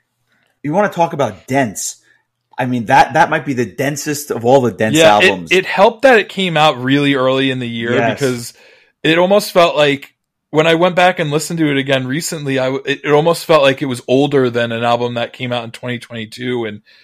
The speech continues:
Speaker 1: That
Speaker 2: maybe
Speaker 1: was, like,
Speaker 2: 'cause,
Speaker 1: a
Speaker 2: like, we s-,
Speaker 1: January or
Speaker 2: yeah,
Speaker 1: February release.
Speaker 2: maybe 'cause we
Speaker 1: Yeah.
Speaker 2: saw it perform live, I don't, or maybe some of the singles had come out in twenty twenty-one,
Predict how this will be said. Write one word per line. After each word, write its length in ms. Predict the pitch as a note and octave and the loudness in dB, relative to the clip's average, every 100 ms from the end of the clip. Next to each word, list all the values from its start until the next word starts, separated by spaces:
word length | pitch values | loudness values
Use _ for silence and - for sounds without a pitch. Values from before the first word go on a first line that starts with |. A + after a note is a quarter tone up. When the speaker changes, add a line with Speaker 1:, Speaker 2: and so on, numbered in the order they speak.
| _ | _
Speaker 1:
That 80 | A2+ | -2
Speaker 2:
maybe 160 | C#3 C#3+ | 0 0
Speaker 1:
was, 100 | C#3 | 0
like, 120 | C#3+ | -2
Speaker 2:
'cause, 100 | B2 | 0
Speaker 1:
a 20 | |
Speaker 2:
like, 200 | B2+ - | -2 -2
we 80 | B2 | -4
s-, 60 | A2 | -4
Speaker 1:
January 580 | C#3 C3 A2+ G#2 G2+ G2+ | -4 -2 0 0 0 2
or 40 | |
Speaker 2:
yeah, 260 | D3+ D#3+ A#2+ | 2 4 2
Speaker 1:
February 280 | A#2 F#2+ E2+ | -2 -4 -4
release. 240 | F2+ A2 | -6 -2
Speaker 2:
maybe 220 | D3+ E3 | 0 2
'cause 160 | F3 D#3+ | 0 0
we 60 | |
Speaker 1:
Yeah. 60 | D3 | -2
Speaker 2:
saw 340 | - D3 C#3 | 0 2 4
it 100 | C3+ | 0
perform 420 | - C3+ C#3 A#2+ A#2 | -4 -4 0 -2 2
live, 460 | C#3+ C#3+ C#3 C3+ | 2 4 4 0
I 140 | B2+ C3 | 0 0
don't, 140 | B2 | 0
or 100 | B2 | -2
maybe 280 | C3+ C#3+ D3 | 0 0 0
some 180 | C3 C#3+ | 0 -4
of 60 | B2+ | -4
the 80 | |
singles 560 | - C#3 C3+ D3 D#3 D3+ | -4 -4 -2 0 0 -2
had 160 | D3+ C3+ | -6 -6
come 160 | C#3+ | -6
out 120 | C#3 C3 | -4 -6
in 60 | |
twenty 240 | - C3+ B2+ | -8 -8 -8
twenty-one, 680 | C#3 C3+ A#2+ A2+ B2 D3+ | -8 -8 -6 -6 -6 -8